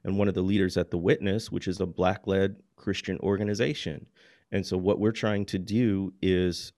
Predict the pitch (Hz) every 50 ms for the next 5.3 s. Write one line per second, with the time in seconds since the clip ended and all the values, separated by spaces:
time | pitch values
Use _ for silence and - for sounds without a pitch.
0 | - 98 90 87 85 85 82 80 82 82 - _ _ _ _ _ _ _ _ _
1 | - - - 113 104 107 101 98 90 - - - - 107 113 123 - 120 104 -
2 | - 95 92 90 98 110 110 - - - 98 98 87 85 85 - 92 90 - -
3 | - 110 98 - - - 98 95 - 82 92 90 87 - - 110 117 117 87 80
4 | 82 90 90 87 - 95 90 87 90 92 90 95 95 95 87 87 87 87 85 82
5 | 85 - 98 107 131 123